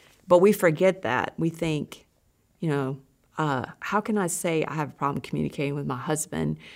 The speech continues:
Yeah, I've been a Christian for so long." Or, you know, "How can I say I have a problem with my kids when everybody at church thinks we're the perfect family?"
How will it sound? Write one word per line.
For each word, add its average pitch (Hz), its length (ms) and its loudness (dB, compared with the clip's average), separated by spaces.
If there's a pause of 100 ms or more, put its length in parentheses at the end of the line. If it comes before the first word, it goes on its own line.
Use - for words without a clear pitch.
(140)
Yeah, 151 220 2
I've 147 100 -4
been 143 160 -2
a 139 60 -4
Christian 156 420 -2
for - 140 -8
so 156 300 -2
long." 143 500 -2 (560)
Or, 135 420 2 (120)
you 151 100 -2
know, 143 80 -4
"How 208 180 4
can 214 160 0
I 175 80 4
say 156 220 0
I 139 60 0
have 143 100 0
a 135 40 -10
problem 143 260 -2
with - 220 -4 (140)
my 143 180 -4
kids 170 720 0 (400)
when 151 240 4
everybody 147 380 2
at - 80 -4
church - 460 0
thinks 143 320 -4
we're 147 120 2
the 139 120 -4
perfect - 580 -6
family?" 156 720 -6